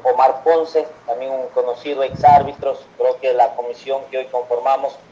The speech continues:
estamos, eh, integradas por ex árbitros y creo que eso nos da la facilidad también de nosotros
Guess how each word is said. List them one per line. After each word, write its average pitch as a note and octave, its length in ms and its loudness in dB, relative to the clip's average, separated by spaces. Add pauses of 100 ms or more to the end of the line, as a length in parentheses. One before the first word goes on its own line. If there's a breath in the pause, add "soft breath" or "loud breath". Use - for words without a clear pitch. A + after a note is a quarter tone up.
(280)
estamos, C3 800 2 (160)
eh, A2+ 540 -2 (240)
integradas B2+ 560 4
por B2 320 0
ex D3 240 -4
árbitros C#3+ 520 4
y B2+ 60 -18
creo C#3+ 280 -4
que D3 80 -6
eso D3+ 160 -6
nos C3+ 180 -10
da C#3 120 4
la C#3+ 140 4
facilidad C3 640 0
también D3+ 300 0
de D3+ 80 -2
nosotros C#3 480 -8